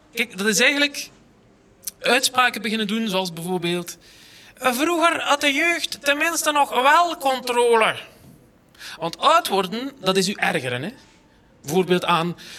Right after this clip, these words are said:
te veel knoppen op dat stompakske van die spelconsole. Serieus, wat is dat? Vroeger hadden we gewoon A en B. Oud worden,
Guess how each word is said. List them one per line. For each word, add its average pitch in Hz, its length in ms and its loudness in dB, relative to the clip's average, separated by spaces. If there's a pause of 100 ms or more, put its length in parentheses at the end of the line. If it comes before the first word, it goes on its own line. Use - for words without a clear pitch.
(140)
te 247 200 0
veel 214 300 0
knoppen 220 480 -2
op 185 120 -4
dat - 140 -10
stompakske - 840 0
van 202 120 2
die 185 100 2
spelconsole. 147 1000 0 (500)
Serieus, 311 320 2
wat 320 140 4
is 269 80 2
dat? 165 160 2
Vroeger 294 240 2
hadden 226 180 0
we 180 60 0
gewoon 262 280 0
A 233 280 2
en 202 160 0
B. 160 320 0 (800)
Oud 311 300 2
worden, 302 440 -2